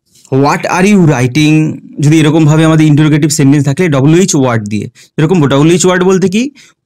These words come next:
হুইচ, হোয়াট, ঠিক আছে? হু, হুম, এগুলো হলো কি? ডব্লিউএইচ ওয়ার্ড। এগুলো দিয়ে যদি আমাদের কোনো,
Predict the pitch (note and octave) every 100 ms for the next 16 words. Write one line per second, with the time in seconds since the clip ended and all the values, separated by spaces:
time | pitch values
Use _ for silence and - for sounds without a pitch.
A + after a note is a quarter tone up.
0 | - E3 F3 E3 - - - C#3 C#3 D3
1 | D3 - - - A3 G3 B2 - _ _
2 | - - E3+ E3 D#3+ C3+ D#3+ D#3 D#3 D3+
3 | D3+ D3+ F3 F3 F#3+ F#3+ A#3 C#3+ C3+ D3
4 | D#3 - A2+ G#2 - - _ C#3+ C#3+ E3
5 | D#3+ F#3+ F#3 F#3 F#3 F3+ F3+ F3+ F#3+ G3
6 | F#3+